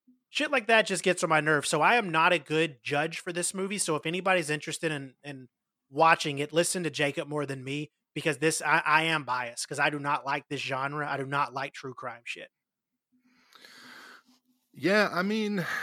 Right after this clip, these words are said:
Speaker 2: <sighs> yeah, I mean, it's tough. We all have our, you know, we, I talked about this whenever I, um, <laughs> whenever I watched Blonde. G-, we all remember that. Um,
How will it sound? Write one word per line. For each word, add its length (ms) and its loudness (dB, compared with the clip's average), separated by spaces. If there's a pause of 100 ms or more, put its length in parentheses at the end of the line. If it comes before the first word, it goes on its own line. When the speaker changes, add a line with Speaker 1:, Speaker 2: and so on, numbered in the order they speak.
(140)
Speaker 2:
<sighs> 320 -6
yeah, 240 0
I 80 2
mean, 140 0
it's 180 -4
tough. 340 -2
We 120 0
all 160 2
have 240 -2
our, 280 2
you 140 -4
know, 180 0
we, 200 -2
I 120 0
talked 240 0
about 200 -4
this 240 -4
whenever 340 -2
I, 280 -2
um, 500 -10 (280)
<laughs> 280 -20
whenever 360 0
I 40 4
watched 320 0
Blonde. 520 -2 (160)
G-, 80 -8
we 160 -2
all 220 4
remember 400 0
that. 440 -2 (100)
Um, 460 -4